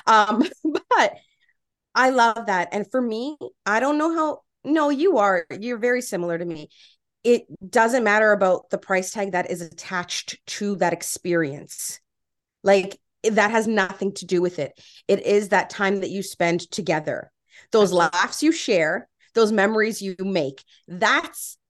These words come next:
Speaker 1: what I'm all about. So I would rather much do, like, let's hold hands and let's skate.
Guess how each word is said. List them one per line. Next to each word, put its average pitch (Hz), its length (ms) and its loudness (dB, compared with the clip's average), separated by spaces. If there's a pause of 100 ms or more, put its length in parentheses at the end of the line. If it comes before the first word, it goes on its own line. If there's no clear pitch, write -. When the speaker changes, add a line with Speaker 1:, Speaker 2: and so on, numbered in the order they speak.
(160)
Speaker 1:
what 208 340 2
I'm 190 300 0
all 170 120 0
about. 147 340 -6 (260)
So 220 540 2 (240)
I 240 160 4
would 381 280 2
rather 190 380 4
much 190 480 -2 (100)
do, 208 520 0 (200)
like, 226 400 -2 (140)
let's 240 180 -8
hold 277 180 -6
hands 247 680 -6 (300)
and 214 200 -2
let's 233 220 -2
skate. 185 380 8